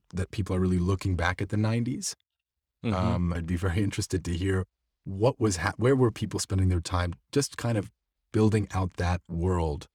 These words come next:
Speaker 1: of the nineties, being an artist at that time in New York, what that felt like. <laughs>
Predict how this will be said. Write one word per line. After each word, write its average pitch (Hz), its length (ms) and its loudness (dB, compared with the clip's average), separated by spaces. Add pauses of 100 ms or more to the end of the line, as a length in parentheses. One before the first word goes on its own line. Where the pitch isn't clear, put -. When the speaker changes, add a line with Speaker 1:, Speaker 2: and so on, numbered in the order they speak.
(500)
Speaker 1:
of 90 160 0
the 90 80 0
nineties, 90 840 2 (240)
being 92 160 2
an 90 60 0
artist 90 340 -2
at 82 80 -6
that 82 160 -4
time 85 240 -2
in 82 80 -2
New 82 80 -2
York, 78 480 -2 (800)
what 87 380 -4
that 107 160 0
felt 131 320 -2
like. - 420 -8
<laughs> - 40 -20